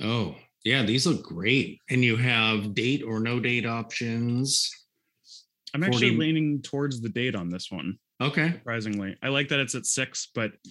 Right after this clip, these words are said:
Speaker 1: Yeah.
Speaker 2: the marker at twelve is so big, I think it balances it out.
Speaker 1: Yeah. Yep. And it has a nice frame around it.
Speaker 2: Yeah.
Speaker 1: So it doesn't look
Speaker 2: Oh,
Speaker 1: like an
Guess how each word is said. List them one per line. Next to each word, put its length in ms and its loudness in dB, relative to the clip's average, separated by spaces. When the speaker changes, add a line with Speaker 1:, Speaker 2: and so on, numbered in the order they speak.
Speaker 1:
Yeah. 300 -2
Speaker 2:
the 720 -2
marker 340 -2
at 120 -6
twelve 320 -2
is 140 -2
so 140 -2
big, 280 -2
I 60 -2
think 160 -4
it 100 -4
balances 540 -10
it 120 -12
out. 200 -12
Speaker 1:
Yeah. 320 2
Yep. 240 4
And 120 0
it 60 2
has 160 2
a 60 4
nice 320 4
frame 300 2
around 380 2
it. 200 -2
Speaker 2:
Yeah. 140 0
Speaker 1:
So 100 -2
it 80 -2
doesn't 360 -6
look 120 2
Speaker 2:
Oh, 80 4
Speaker 1:
like 160 2
an 140 2